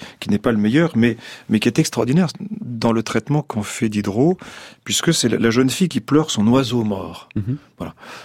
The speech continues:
Speaker 1: un tableau qui se trouve au Louvre. La jeune fille qui pleure son oiseau mort, et il n'y a pas grand-chose à en dire de ce tableau. Une fois que, que Diderot le, le décrit en quelques lignes,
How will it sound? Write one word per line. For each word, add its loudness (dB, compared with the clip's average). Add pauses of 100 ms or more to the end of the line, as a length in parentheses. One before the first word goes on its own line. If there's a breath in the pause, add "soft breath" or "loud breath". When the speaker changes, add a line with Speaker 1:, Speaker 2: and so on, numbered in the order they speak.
(120)
Speaker 1:
un -20
tableau -8
qui -6
se -8
trouve -6
au 0
Louvre. 4 (480 loud breath)
La -2
jeune 2
fille 2
qui 0
pleure 2
son -4
oiseau 2
mort, 2
et 6 (540)
il -2
n'y 6
a 8
pas 2
grand-chose -4
à 2
en 0
dire 4
de -4
ce -4
tableau. -4
Une -8
fois 0
que, -6
que -4
Diderot 2
le, 0
le 0
décrit 2
en -4
quelques -4
lignes, 4